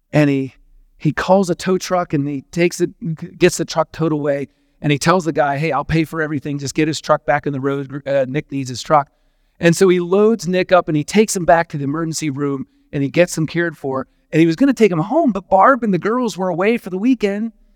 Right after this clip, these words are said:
So Nick needed somebody to care for him. So Grant takes him to his house where he and Lindsay take care of him the next couple days.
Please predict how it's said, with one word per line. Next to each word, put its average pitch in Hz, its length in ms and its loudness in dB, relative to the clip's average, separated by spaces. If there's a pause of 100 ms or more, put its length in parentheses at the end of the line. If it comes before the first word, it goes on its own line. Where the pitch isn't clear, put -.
(200)
So - 160 4
Nick 226 280 6
needed 220 260 0
somebody 202 240 -2
to - 40 -8
care 262 160 2
for 208 140 -2
him. 208 60 0
So 196 160 -2
Grant 208 600 2 (240)
takes - 360 0
him 240 140 -2
to 202 140 0
his 185 340 0
house 165 340 -2 (180)
where 175 200 6
he 190 300 2
and 185 100 4
Lindsay 180 460 -2 (160)
take 208 200 2
care 233 260 2
of 165 100 -4
him 131 260 -6 (580)
the 170 120 4
next 156 180 2
couple 180 240 -2
days. - 560 -6